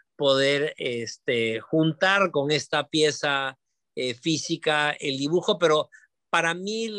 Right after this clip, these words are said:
la larguísima y, y maravillosa relación que yo tuve de, yo diría, casi treinta años con Emilio,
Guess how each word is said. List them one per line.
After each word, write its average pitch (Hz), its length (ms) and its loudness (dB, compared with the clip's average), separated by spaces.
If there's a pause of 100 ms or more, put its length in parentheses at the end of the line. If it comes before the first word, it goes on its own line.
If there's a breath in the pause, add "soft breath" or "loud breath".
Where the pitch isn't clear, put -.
(140)
la 151 240 -4
larguísima 190 1200 -2
y, 131 560 -10
y 143 140 -8
maravillosa 139 920 2
relación 165 840 -4 (380 loud breath)
que 131 140 -2
yo 156 180 4
tuve 165 520 4
de, 117 520 -2
yo 147 100 -2
diría, 151 340 0
casi 135 320 -6
treinta 175 420 2
años 170 400 -2
con 127 420 -6
Emilio, 170 840 4